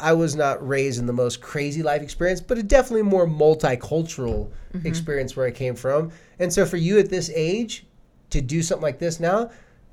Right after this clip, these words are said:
Speaker 1: kinda tells me that you're open to evolving. You're
Speaker 2: And,
Speaker 1: open to seeing
Speaker 2: and
Speaker 1: things
Speaker 2: it did,
Speaker 1: differently.
Speaker 2: it did take me time of listening to some podcasts and
Speaker 1: Yeah.
Speaker 2: listening to people's stories because I wasn't sure,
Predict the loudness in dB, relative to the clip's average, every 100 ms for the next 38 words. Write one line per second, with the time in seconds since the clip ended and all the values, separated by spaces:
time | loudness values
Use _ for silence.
0 | -14 -4 -2 0 2 2 0 -2 0 -2
1 | -4 -10 -12 -4 0 6 6 6 0 -2
2 | -2 -2 -4 -6 -16 -20 -20 -18 2 6
3 | 6 6 2 0 2 4 4 2 2 0
4 | 0 -2 -4 -4 -6 -6 -4 -4 -4 -6
5 | -6 -8 -10 -10 -14 -20 -20 -4 0 0
6 | -2 -14 -2 -2 0 -2 -4 -4 -8 -12
7 | _ _ -12 -6 0 2 2 2 -2 -2
8 | -4 -6 -2 -2 -2 -4 0 0 0 -6
9 | -4 -2 -2 -4 -2 0 2 2 4 2
10 | 0 -8 -12 -2 0 2 0